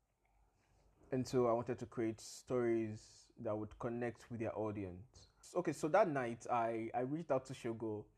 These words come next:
You know, as a storyteller that I am,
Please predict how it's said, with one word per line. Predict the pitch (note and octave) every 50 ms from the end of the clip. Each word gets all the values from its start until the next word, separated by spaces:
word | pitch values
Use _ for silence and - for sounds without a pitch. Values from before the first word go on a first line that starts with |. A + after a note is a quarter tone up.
| - - - - _ _
You | B2+ B2+
know, | B2 A#2 A2+ A#2+ B2
as | A#2+ B2+ B2
a | C3 B2+
storyteller | - - - D#3+ E3 E3+ E3+ - F3 C#3 B2 A#2+ G#2+
that | G#2+ G#2+ A2
I | G#2 F2
am, | F2 G#2+ G#2+ G#2 G#2+ G#2+ A2 A2+